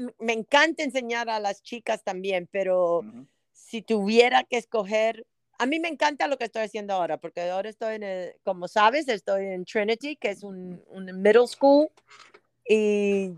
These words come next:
Speaker 1: llevo allí ya veinticuatro años.
Speaker 2: Wow.
Speaker 1: I know, wow, huh?
Speaker 2: O G.
Speaker 1: <laughs> No, no.
Speaker 2: O G.
Speaker 1: Veinticuatro años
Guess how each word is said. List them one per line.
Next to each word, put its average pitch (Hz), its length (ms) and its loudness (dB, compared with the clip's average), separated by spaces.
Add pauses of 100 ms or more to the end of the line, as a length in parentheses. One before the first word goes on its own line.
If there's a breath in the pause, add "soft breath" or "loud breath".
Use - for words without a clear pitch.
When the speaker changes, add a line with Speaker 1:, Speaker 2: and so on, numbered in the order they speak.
Speaker 1:
llevo 220 240 6
allí 220 360 2
ya 226 360 4
veinticuatro 196 1400 -4
años. 185 920 -12
Speaker 2:
Wow. 58 960 -14
Speaker 1:
I 170 200 2
know, 175 360 2
wow, 170 400 -2
huh? 120 280 2
Speaker 2:
O - 20 -4
G. 120 720 2 (160)
Speaker 1:
<laughs> - 160 -20
No, 247 180 2 (100)
no. 285 180 4
Speaker 2:
O 269 160 2
G. 226 840 2 (400 loud breath)
Speaker 1:
Veinticuatro 220 1300 2
años 196 600 -6